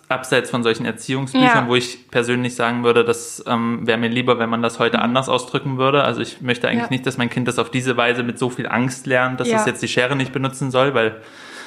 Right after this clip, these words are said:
Speaker 1: ähm, es ist ja zu seiner Sicherheit und nicht
Speaker 2: Mhm.
Speaker 1: jetzt irgendwie eine Drohung oder so. Das,
Speaker 2: Genau.
Speaker 1: aber, ähm,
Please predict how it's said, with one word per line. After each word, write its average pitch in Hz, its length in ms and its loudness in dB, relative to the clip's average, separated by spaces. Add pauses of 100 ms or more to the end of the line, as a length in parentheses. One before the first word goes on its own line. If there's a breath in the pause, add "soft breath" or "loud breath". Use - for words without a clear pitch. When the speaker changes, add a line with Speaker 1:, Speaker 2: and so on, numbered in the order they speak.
(140 loud breath)
Speaker 1:
ähm, 107 140 -2
es 107 100 -4
ist 120 100 -8
ja 120 120 4
zu 113 80 -4
seiner 104 240 0
Sicherheit 113 480 0
und 113 100 2
nicht 110 120 4
Speaker 2:
Mhm. 113 40 2
Speaker 1:
jetzt 113 140 0
irgendwie 107 300 -2
eine 107 180 -2
Drohung 110 480 2
oder 104 200 2
so. 107 240 2
Das, 107 200 0
Speaker 2:
Genau. 101 160 -4 (480 loud breath)
Speaker 1:
aber, 117 420 2
ähm, 113 360 -2